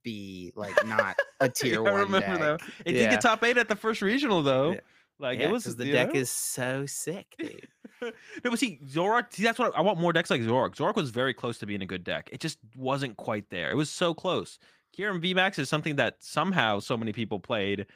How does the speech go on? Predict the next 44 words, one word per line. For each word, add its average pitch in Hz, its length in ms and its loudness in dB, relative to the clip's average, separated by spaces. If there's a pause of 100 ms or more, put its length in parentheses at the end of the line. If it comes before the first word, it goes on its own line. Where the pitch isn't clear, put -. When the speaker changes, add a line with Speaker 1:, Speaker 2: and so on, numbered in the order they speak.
(240)
Speaker 2:
and 98 80 -10
that 165 220 0
thing 156 140 0
was 110 140 -4
Speaker 1:
<laughs> - 20 -6
Speaker 2:
never 143 280 2
good. 101 380 -4 (240)
So, 151 180 -6
like, 127 260 0
th-, 160 120 -4
I 160 60 2
just 175 100 -2
want 196 160 0
more 135 240 0
of 131 140 -2
those. 113 320 -2
Like, 131 120 -4
that's 160 200 -2
cool 175 340 -2
when 151 240 -2
even 175 300 -4
these, 156 240 -2
like, 113 260 0 (280)
not 127 300 -6
tier 139 240 -2
one, 123 340 0
not 117 220 0
tier 120 200 -4
two, 120 420 -8
not 143 160 0
even 214 120 -6
competitive 131 500 -4
decks, 98 180 -2
but 135 100 -10
you 135 60 -8
can 131 160 -10
still, 156 200 -4
like, 127 120 -2
have 113 220 -2
fun 120 240 -8
and 107 120 -6
play 117 200 -2
with 127 100 -8
them 147 160 -2